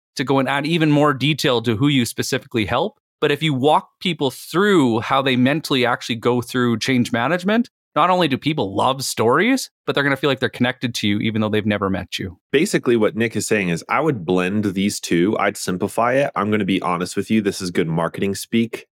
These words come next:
Speaker 2: but it doesn't mean anything. So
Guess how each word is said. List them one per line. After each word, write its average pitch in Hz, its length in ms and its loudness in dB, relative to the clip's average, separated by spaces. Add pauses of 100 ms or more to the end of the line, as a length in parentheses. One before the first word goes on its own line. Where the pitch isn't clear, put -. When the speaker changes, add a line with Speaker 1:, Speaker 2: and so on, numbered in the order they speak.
(220)
Speaker 2:
but 90 260 0
it 92 100 -2
doesn't 87 260 0
mean 82 160 0
anything. 107 480 -2 (320)
So 107 440 0